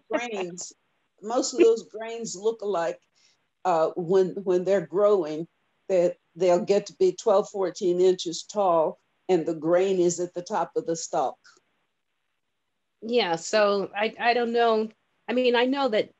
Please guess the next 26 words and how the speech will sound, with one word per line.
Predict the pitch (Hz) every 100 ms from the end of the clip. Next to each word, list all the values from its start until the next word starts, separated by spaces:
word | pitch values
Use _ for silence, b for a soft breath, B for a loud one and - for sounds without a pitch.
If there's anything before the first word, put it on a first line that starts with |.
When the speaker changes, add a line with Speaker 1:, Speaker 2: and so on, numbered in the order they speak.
| _ -
Speaker 2:
stra-, | - - 240 175
uh, | 208
like | 202 214
up | 202 -
here, | 277 285 196 175
strawberries | - - 214 247 254 220 190 -
come | - 190
first. | 180 - 214 151 -
That's | 208 208 -
the | 190
first | - 226 226 -
harvest. | 196 143 127 127 - - _ _ _ _
And | 175 175
then, | 190 190 185
you | - 185
know, | 175 175
it's | 185 - - - _ _ _ _ _ -
several | - 202 196 190
months | 185 180 -
later | 180 226 180
before | 175 170 - 160
the | 160
wheat | 165 220 208
is | 160 -
brought | 160 147 117
in. | 101 123